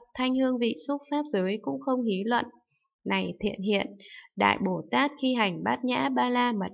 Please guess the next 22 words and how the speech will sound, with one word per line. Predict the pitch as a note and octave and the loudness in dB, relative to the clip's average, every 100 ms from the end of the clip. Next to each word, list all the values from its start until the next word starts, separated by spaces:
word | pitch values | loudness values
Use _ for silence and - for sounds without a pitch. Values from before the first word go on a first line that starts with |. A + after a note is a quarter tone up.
| G3 | -2
Đa | A3+ A#3+ A#3+ | -2 -2 -2
Sâu | B3 A#3 | -2 0
Xa, | B3 B3 A#3+ - - - | 0 -2 -4 -10 -20 -12
quán | - F#3 F#3+ A3+ | 0 2 4 2
nhãn | B3 C4+ | 0 0
thức | C#4 D4 D4 | -2 -2 0
giới | F#3 F#3 A3+ | 0 0 -2
không | C4 B3+ | -2 -2
có | G3 F#3+ - | 0 -2 0
tự | B3+ - | -2 0
tánh, | G3+ F#3+ A3+ - - - - | -2 0 -4 -8 -20 -20 -4
quán | F#3 G3 | -2 0
nhĩ | A#3 C4+ C4+ | 0 0 0
tĩ | C#4+ D4 | 0 0
thiệt | A3 - | -4 -2
thân | A#3+ B3+ | -4 -2
ý | G#3 G3 | -2 -2
thức | C4 C#4 | -2 -2
giới | - F#3+ G3 - | -2 0 -2 -2
không | C4+ C4 | -4 -2
có | F#3 F#3+ | -2 -2
tự | C4 | -2